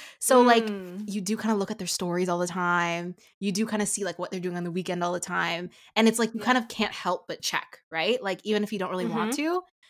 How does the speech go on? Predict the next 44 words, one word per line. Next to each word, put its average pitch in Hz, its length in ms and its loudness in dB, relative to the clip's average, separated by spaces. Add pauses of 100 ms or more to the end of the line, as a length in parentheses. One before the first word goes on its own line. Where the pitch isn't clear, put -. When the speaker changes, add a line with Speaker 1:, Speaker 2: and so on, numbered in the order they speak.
(240)
Speaker 1:
So, 196 600 6
Speaker 2:
Mm-hmm. 196 40 -8 (880)
Speaker 1:
I've, 240 300 6 (200)
I've 240 120 4
never 311 280 4
obsessively 233 1160 -2
stalked, 262 480 0
but 208 100 2
I've 175 240 0
definitely, 196 600 0
like, 165 320 -4 (100)
checked - 260 0
someone's 185 280 0
profile 175 420 2
so 180 160 0
much 170 220 -2
that 175 100 -12
they 175 80 -6
get, 170 140 -4
like, 165 240 -4
pushed - 320 -2
to 202 80 -6
the 175 80 -10
top 165 360 -8
of 170 160 -8
<laughs> 226 100 -4
my, 226 100 2 (140)
like, 233 180 6
Instagram 196 480 0
timeline 180 380 4
all 427 120 6
the 523 60 0
time. 339 460 2
Speaker 2:
<laughs> 269 420 -12
Speaker 1:
So, 175 580 2
yeah, 180 380 4 (340)
I 226 140 6
Speaker 2:
Mm-hmm, 240 80 -4
Speaker 1:
feel 165 140 -4
that. 147 220 0
Speaker 2:
mm-hmm. - 40 -
Speaker 1:
I 175 100 0
feel - 200 -6
that. 117 200 -4